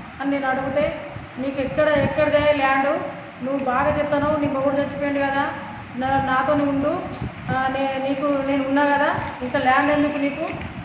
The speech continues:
అని నాకు ర్యాష్గా మాట్లాడి నా గొంతు పిసికి నాకు లంబడిది గింబడిది అని తిట్టి ఆ, అసహ్యంగా తిట్టి నన్ను ఇది చేసి,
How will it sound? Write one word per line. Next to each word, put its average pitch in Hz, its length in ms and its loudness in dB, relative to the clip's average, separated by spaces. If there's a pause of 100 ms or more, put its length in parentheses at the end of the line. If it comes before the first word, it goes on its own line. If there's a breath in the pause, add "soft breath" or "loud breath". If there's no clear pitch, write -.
అని 294 180 0
నాకు 294 240 0
ర్యాష్గా 285 440 4
మాట్లాడి 294 540 4 (460)
నా 269 80 4 (200)
గొంతు 285 200 0
పిసికి 302 400 -4 (180)
నాకు 285 240 0
లంబడిది 277 520 2
గింబడిది 294 320 4
అని 285 200 4
తిట్టి 285 320 -4 (580)
ఆ, 262 40 -2
అసహ్యంగా 262 680 2
తిట్టి 330 540 -2
నన్ను 294 280 0
ఇది 294 240 0
చేసి, 302 360 0